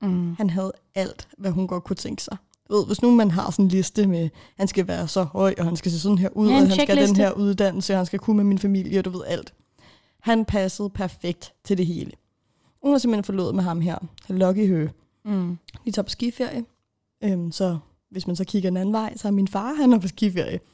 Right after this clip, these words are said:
Speaker 2: Og det er han med hans brødre og deres kærester. Og så sidder de på en bar, eller sådan noget afterski noget i Østrig,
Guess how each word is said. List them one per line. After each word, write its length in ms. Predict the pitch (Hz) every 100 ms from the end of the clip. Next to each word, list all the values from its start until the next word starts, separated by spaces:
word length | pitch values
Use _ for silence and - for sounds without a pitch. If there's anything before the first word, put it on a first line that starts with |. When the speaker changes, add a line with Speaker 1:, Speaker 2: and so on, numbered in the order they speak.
| _ - - - -
Speaker 2:
Og 140 | 208
det 120 | 220 -
er 100 | 208
han 220 | 208 196
med 120 | 185
hans 200 | 190 190
brødre 360 | - 208 226 247
og 140 | 196
deres 220 | 180 175
kærester. 360 | - 294 - - - _ _ _ _ _ _ _
Og 100 | -
så 280 | - 262 254
sidder 300 | - 226 220
de 140 | 208
på 300 | 190 196 175 -
en 300 | 170 160 143
bar, 320 | - - - _ _ _
eller 180 | 190 -
sådan 100 | -
noget 200 | - 196
afterski 420 | - 226 - 214
noget 320 | 208 196 202 185 _
i 80 | 220
Østrig, 360 | 233 226 269